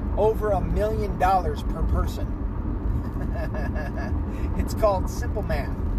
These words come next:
And, uh, <laughs> John Ward made a, uh, made a video on it today. Uh, came out a couple hours ago. Go check it out.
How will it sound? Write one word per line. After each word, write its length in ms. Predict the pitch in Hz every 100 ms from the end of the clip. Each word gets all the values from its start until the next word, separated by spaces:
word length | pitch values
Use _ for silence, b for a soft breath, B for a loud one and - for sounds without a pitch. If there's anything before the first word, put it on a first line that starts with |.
| - - - - - - - -
And, 580 | 151 156 156 151 - -
uh, 500 | 151 143 139 123 123 - - - - - - - - - - - - - - - - - - - - - - - - - - B B B B - -
<laughs> 0 |
John 440 | - 269 285 -
Ward 340 | 208 208 175 165 - - -
made 200 | - -
a, 240 | 180 139
uh, 300 | 135 127 - - - - - - - -
made 140 | -
a 60 | -
video 340 | - - 147
on 240 | 131 123 -
it 140 | -
today. 420 | - - - - - -
Uh, 140 | - -
came 160 | - -
out 100 | -
a 60 |
couple 220 | - - -
hours 280 | 120 110 -
ago. 160 | -
Go 180 | - -
check 200 | - -
it 120 | - -
out. 200 | -